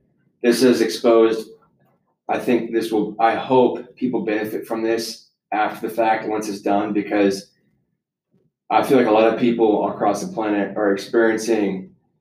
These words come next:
things that are way outside of control for the,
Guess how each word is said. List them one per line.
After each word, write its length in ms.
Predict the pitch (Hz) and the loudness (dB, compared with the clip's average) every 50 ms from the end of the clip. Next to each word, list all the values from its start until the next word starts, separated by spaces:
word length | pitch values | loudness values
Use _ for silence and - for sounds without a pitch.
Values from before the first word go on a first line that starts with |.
| _ _ _ _ - | _ _ _ _ 0
things 420 | 131 120 117 117 117 113 110 - - | 2 4 4 4 4 2 2 0 0
that 140 | 110 107 | 0 2
are 100 | 101 98 | 2 2
way 220 | 98 104 113 113 113 | 4 4 4 4 4
outside 200 | 113 - 113 107 104 | 2 2 -2 -2 -2
of 60 | - | -2
control 500 | 104 98 - - 113 107 104 104 104 - | -4 -6 -4 -2 0 2 2 0 0 -2
for 100 | - 104 | -4 -6
the, 240 | 101 92 - - | -6 -6 -8 -12